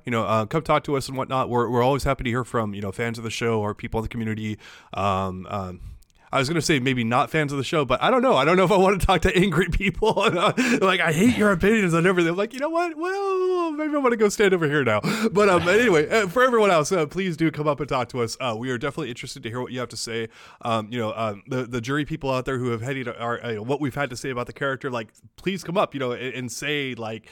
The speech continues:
uh, what things we should be looking at, all that. Like, we're, we're happy to hear it. Uh, we, you know, make us better and make our podcast better and make the website better. So that's a, that's kind of the goal there. Uh, we're gonna be very, very, very busy, but also, like, very happy to talk to people.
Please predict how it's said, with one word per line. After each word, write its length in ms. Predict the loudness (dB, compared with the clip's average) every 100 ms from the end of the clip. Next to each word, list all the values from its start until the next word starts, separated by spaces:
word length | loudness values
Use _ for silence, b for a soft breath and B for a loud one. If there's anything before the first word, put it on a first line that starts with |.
| B B B
uh, 220 | -6 -4
what 220 | 0 -2
things 200 | 0 -4
we 80 | -4
should 160 | -6 -4
be 80 | -4
looking 260 | -6 -6
at, 100 | -6
all 100 | -4
that. 160 | -6 -6
Like, 180 | -8 -8
we're, 220 | -6 -4
we're 180 | -4 -4
happy 240 | -4 -6
to 80 | -10
hear 240 | -10 -6
it. 160 | -6 -6
Uh, 240 | -10 -12 -12
we, 140 | -14 -12
you 100 | -10
know, 200 | -10 -4
make 180 | -4
us 140 | -4 -6
better 320 | -6 -4 -4
and 180 | -8 -12
make 200 | -14 -12
our 60 | -6
podcast 420 | -6 -4 -8 -6
better 160 | -8
and 80 | -8
make 120 | -8
the 60 | -4
website 340 | -2 -2 -4
better. 220 | -6 -10 -10
So 240 | -10 -8
that's 200 | -6 -4
a, 120 | -4 -6 -8
that's 160 | -6
kind 160 | -2 -2
of 40 |
the 60 | 0
goal 220 | 2 0
there. 260 | -2 -6 -8
Uh, 140 | -10 B B
we're 100 | 0
gonna 140 | 2 4
be 120 | 2 0
very, 400 | 2 4 4 2
very, 240 | 2 2 2
very 240 | 0 0
busy, 300 | -4 -6 -6
but 260 | -6 -8 -6
also, 460 | -6 -4 -6 -8
like, 200 | -10 -12 -12
very 420 | -6 -2 -2 -2
happy 240 | -8 -10
to 100 | -12
talk 220 | -12 -14
to 80 | -14
people. 320 | -20 -16 -18